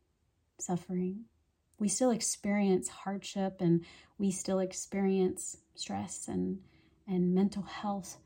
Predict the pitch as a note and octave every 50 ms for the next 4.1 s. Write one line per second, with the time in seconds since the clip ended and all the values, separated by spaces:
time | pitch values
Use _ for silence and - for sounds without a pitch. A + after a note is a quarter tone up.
0 | - - - - - - G#3 G3+ F#3 - G3 G3 G3 G3+ - - F#3+ E3 E3+ F3
1 | G3 - - D#3+ D#3+ F3+ F#3 F#3+ G3+ G#3 - G#3+ G3 F3+ - F#3+ - G#3 F3+ -
2 | - F#3 F3+ F3+ - G3 F#3 F#3 F#3 F3+ - G#3 F#3+ F#3 F3+ F3+ F#3+ F#3+ F#3+ F#3+
3 | G3+ G#3 A3 A3+ A3 G#3+ G#3+ G3+ G3+ F3+ F3+ F3+ F#3 G3+ G3+ F#3 - - - -
4 | -